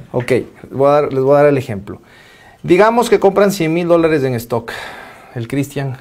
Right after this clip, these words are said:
de Apple. ¿Ok? Y el financial advisor dice, "No, es que el pro-, este año es espectacular.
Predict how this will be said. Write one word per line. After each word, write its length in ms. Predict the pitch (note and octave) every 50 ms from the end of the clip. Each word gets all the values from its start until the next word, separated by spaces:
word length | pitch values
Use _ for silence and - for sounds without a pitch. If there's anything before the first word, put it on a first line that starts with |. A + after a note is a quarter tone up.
| - -
de 180 | A#2+ A#2+ A2+
Apple. 280 | G#2+ G2+ - - - - - - - - - _ _ _ _ _ _ _ _ _ _ - G3 - - - - - - - - - - - - - - - - - -
¿Ok? 160 | C3 A#2+ - D3+ F3 F#3+ - - - _ _ _ - - _ _ _ _ - _ _ _ _ _ _ - - D3+ - - - - - - -
Y 60 | D3+
el 80 | D#3+ D3+
financial 460 | D#3 F3 F3 F#3+ G#3 A3 G#3+ A3+ G#3+
advisor 320 | G#3 G3+ G#3 G#3+ G#3+ G#3+
dice, 200 | G#3 G#3+ G#3 -
"No, 500 | - - F#4 A4+ A#4+ A4+ F4+ A#3 D3 - - - - - _ _ _ _ _
es 100 | - -
que 80 | -
el 60 | G#3 -
pro-, 120 | - -
este 240 | A3 A3 A3+ - B3+
año 140 | C4 D4 D#4+
es 80 | D4
espectacular. 1000 | D4 C#4+ C#4+ - C4+ C4+ - - - - - - - D3 D#3+ F4 G#4 G#4+ - A#2